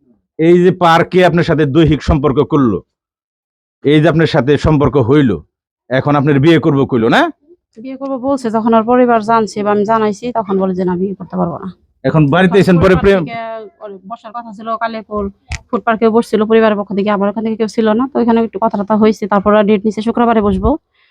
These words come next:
Speaker 2: শুক্রবারে বসে নাই, আজকে দশটায় বসার কথা ছিল, আজকে বসে নাই।
Speaker 1: তাহলে আপনি আ-, আলামিনের বাড়িতে যখন অবস্থান করলেন,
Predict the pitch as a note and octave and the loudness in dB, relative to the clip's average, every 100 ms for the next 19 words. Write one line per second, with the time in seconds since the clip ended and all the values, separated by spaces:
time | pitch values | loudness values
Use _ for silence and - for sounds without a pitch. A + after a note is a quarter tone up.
0 | _ - A#3+ B3 A#3+ A3 A3 G#3+ A3 A3+ | _ -4 0 2 2 2 0 0 0 0
1 | - A#3+ A#3 A3 G#3 G3 G3+ G3+ G3 F#3 | -2 -4 -2 -2 -2 -4 -4 -6 -4 -4
2 | F#3+ - E3+ C4 - F#3+ - - _ _ | -4 -6 -8 -6 -8 -8 -14 -20 _ _
3 | _ D3 D#3+ F3+ G3+ G3 G3 F3 G3+ G3 | _ 0 2 4 4 4 4 4 4 4
4 | G3 G3+ G#3 G#3 F#3+ F#3+ G3 F#3+ G#3+ G3 | 4 4 4 4 4 4 4 2 2 4
5 | A3 A#3 | 4 4